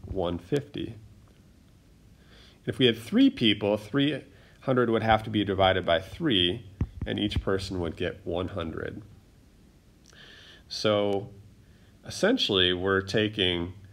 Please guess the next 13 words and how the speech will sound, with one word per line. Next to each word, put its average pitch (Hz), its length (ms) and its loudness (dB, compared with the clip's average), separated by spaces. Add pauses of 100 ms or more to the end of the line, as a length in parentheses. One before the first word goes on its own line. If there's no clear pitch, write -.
(640)
the 98 520 -2
three 135 280 0
hundred 110 280 4
dollars 104 540 4
and 98 120 -2
dividing 104 560 4
it 156 220 -2
by 98 400 4
each, 98 500 -6 (360)
the 98 100 0
amount 82 280 -2
of 98 120 -4
people, 202 420 -2